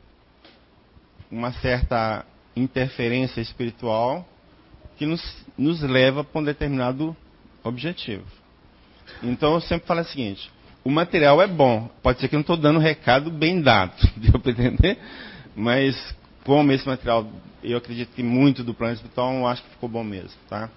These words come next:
É, vai ser uma reflexão interessante, porque nós vamos pegar um viés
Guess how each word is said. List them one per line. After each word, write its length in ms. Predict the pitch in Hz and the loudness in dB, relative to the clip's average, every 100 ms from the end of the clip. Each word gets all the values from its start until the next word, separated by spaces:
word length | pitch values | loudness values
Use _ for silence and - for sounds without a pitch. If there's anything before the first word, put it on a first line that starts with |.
| _ - - - - _ - | _ -20 -20 -20 -20 _ -12
É, 360 | 107 120 127 123 | -4 -2 0 -2
vai 100 | 127 | -2
ser 100 | 139 | -2
uma 60 | |
reflexão 360 | 143 139 127 131 | -4 -6 -6 -6
interessante, 800 | 120 123 120 - 135 156 156 - | -4 -4 -6 -6 -4 -4 -6 -12
porque 240 | - - 139 | -14 -6 -4
nós 120 | 135 | -2
vamos 140 | 135 | -4
pegar 220 | 135 135 131 | -4 -2 -2
um 140 | 123 | -2
viés 280 | 120 120 | -2 -2